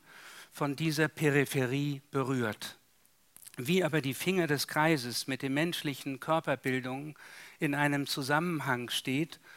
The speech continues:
so ist nicht minder das Bild des Quadrates an dieser nachweisbar. Nimmt man nämlich das Maß von den Fußsohlen bis zur Scheitelhöhe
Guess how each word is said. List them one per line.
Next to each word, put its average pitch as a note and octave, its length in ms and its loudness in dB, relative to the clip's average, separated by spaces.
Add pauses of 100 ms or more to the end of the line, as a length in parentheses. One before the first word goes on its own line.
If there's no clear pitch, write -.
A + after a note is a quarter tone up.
(280)
so D3 140 -2
ist D3+ 240 0
nicht D3 240 -4
minder E3+ 280 4
das C#3 220 2
Bild D#3+ 300 2
des D3 200 -2
Quadrates D3 1080 2
an D3 220 2
dieser D3+ 300 2
nachweisbar. A#2 920 2 (760)
Nimmt F3+ 400 0
man D3+ 160 6
nämlich C3 420 0
das C3+ 240 -2
Maß D#3+ 480 6
von C#3+ 220 -4
den C#3 180 -2
Fußsohlen C#3+ 880 -2
bis C#3 240 -2
zur C3+ 180 -2
Scheitelhöhe D3 840 2